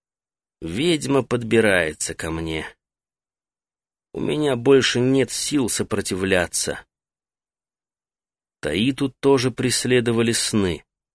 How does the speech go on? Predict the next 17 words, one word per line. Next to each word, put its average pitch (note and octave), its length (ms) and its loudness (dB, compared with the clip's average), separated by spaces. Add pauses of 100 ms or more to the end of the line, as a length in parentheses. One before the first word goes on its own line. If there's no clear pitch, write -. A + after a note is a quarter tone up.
(560)
В D2+ 220 -8
них A2+ 340 0
возвращался G#2 840 0
питон. G2+ 540 0 (1040)
Даже C3 480 2
теперь C3+ 500 2
его G2+ 340 4
звериный G#2+ 640 2
хищный A2 500 -2
запах A2+ 560 0
стоял G#2+ 440 2
у A2 100 -2
мага G#2+ 360 4
в F#2+ 100 0
ноздрях G2 600 2
и A2+ 100 -4
гортани. G2 720 0